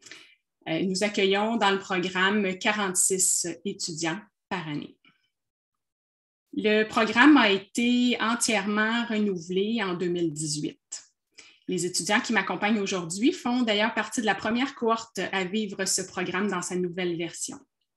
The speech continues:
Euh, on y donne, euh, bien sûr, euh, encore plusieurs cours magistraux, comme dans la plupart des facultés, euh, mais les étudiants ont aussi l'opportunité d'évoluer dans différentes autres approches,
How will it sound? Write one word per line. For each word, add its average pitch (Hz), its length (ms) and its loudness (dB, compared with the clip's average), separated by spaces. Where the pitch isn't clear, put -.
Euh, 160 320 -2
on 196 160 0
y 208 100 0
donne, 208 380 4
euh, 180 320 2
bien 185 240 2
sûr, 226 560 0
euh, 170 160 0
encore 185 560 -4
plusieurs 175 400 -8
cours 208 160 -4
magistraux, 190 720 -2
comme 170 240 -4
dans 170 260 -4
la 175 100 -4
plupart 190 320 -4
des 175 100 -6
facultés, 180 680 -6
euh, 175 160 2
mais 196 120 2
les 190 200 2
étudiants 226 340 0
ont 214 40 2
aussi 202 200 0
l'opportunité 220 920 -2
d'évoluer 190 800 -2
dans 180 200 -4
différentes 196 600 -4
autres 202 200 -6
approches, - 640 -4